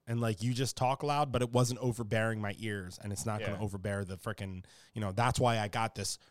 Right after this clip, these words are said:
Speaker 1: production like this. So then if someone does yell, it's not gonna, they can be right up to it. It has a pop cap
Speaker 2: They can be
Speaker 1: filter.
Speaker 2: right here.
Speaker 1: Yeah,
Speaker 2: They can
Speaker 1: they can literally,
Speaker 2: scream.
Speaker 1: they can literally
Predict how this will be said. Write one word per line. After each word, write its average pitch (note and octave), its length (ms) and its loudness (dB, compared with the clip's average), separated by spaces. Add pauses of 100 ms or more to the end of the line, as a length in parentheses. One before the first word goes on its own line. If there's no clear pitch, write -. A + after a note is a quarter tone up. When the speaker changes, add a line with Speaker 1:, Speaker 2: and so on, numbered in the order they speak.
(260)
Speaker 1:
production A#2 560 0
like G#2 180 -4
this. G#2 160 -4
So A2+ 140 0
then G#2 160 -4
if G2+ 80 -4
someone C#3+ 240 0
does A3 320 4
yell, G#2+ 420 -4 (560)
it's - 160 -8
not E3 180 4
gonna, C#3 160 -10
they D3+ 120 4
can D3+ 140 6
be B2+ 120 8
right B2 220 10
up C3+ 160 4
to E3 180 6
it. B2 240 4
It A#2+ 80 2
has A#2 160 6
a G#2 60 0
pop C#3+ 260 2
cap C#3 200 6
Speaker 2:
They C3 60 0
can B2+ 140 8
be A#2 60 2
Speaker 1:
filter. B2 180 2
Speaker 2:
right C3 220 0
here. B2+ 200 2
Speaker 1:
Yeah, D3 220 6
Speaker 2:
They A#2+ 120 2
can A2 120 0
Speaker 1:
they G#2+ 60 -2
can C3+ 80 8
literally, D3 340 10 (100)
Speaker 2:
scream. A2 320 2 (200)
Speaker 1:
they B2+ 80 4
can G#2 280 2
literally F#2+ 380 6